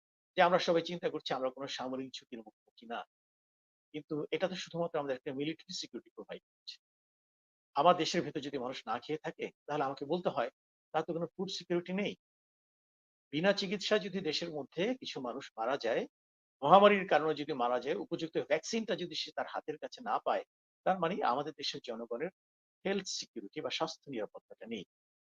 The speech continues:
আমাদের যদি, আ, আ, দুটো গ্রুপের মধ্যে যদি মারামারি হয়, রক্তক্ষয় হয়,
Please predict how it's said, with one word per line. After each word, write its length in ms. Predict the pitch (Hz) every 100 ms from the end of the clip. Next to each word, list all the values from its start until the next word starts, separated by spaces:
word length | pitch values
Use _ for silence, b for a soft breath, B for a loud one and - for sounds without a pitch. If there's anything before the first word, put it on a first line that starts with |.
| _ _ _ _ _
আমাদের 340 | 151 185 196
যদি, 380 | 175 180 175 185 - _ _ -
আ, 60 |
আ, 580 | 147 139 135 131 120 123 -
দুটো 200 | - 180
গ্রুপের 380 | 143 240 196 151
মধ্যে 320 | 127 - 135
যদি 380 | 123 123 117 117 -
মারামারি 400 | 123 170 165 131
হয়, 200 | 123 107
রক্তক্ষয় 580 | 131 - - - - 123
হয়, 160 | 113